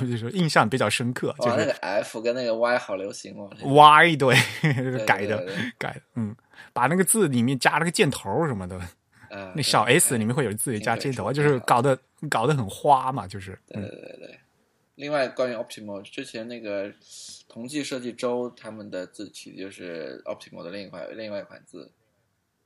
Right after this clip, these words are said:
Speaker 1: 叫那个
Speaker 2: 哦，是吗？
Speaker 1: Sign-, Signheart，对。也是挺，也是一款比较 grotesque 的飞升线。
Speaker 2: 叫 Signheart 是吧？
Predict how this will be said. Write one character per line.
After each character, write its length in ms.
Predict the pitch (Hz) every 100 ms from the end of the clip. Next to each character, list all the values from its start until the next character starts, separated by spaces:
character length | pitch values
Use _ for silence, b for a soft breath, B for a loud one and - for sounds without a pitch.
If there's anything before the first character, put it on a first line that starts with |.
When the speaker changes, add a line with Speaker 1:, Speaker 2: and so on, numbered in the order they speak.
| _ _
Speaker 1:
叫 260 | - 101 90
那 140 | 95 90
个 200 | 87 82
Speaker 2:
哦， 160 | 202 202
是 120 | 226
吗？ 160 | 123
Speaker 1:
Sign-, 160 | 107 - _ _ _
Signheart， 540 | 110 110 104 90 62 - -
对。 180 | - - _ _ _ _ _ _ _ _ _ _ _ _ _
也 100 | 101
是 100 | 117
挺， 300 | 131 101 95 - _
也 160 | 98
是 160 | 101 117
一 60 | 107
款 340 | 98 87 80 -
比 100 | 80
较 260 | 87 90 - _ _ _ _ _ - - _ _
grotesque 640 | - 98 - 101 - - -
的 120 | 71
飞 160 | -
升 140 | 87 -
线。 200 | - - _ -
Speaker 2:
叫 260 | 143 120 -
Signheart 580 | - 190 196 196 127 95
是 120 | -
吧？ 160 | 92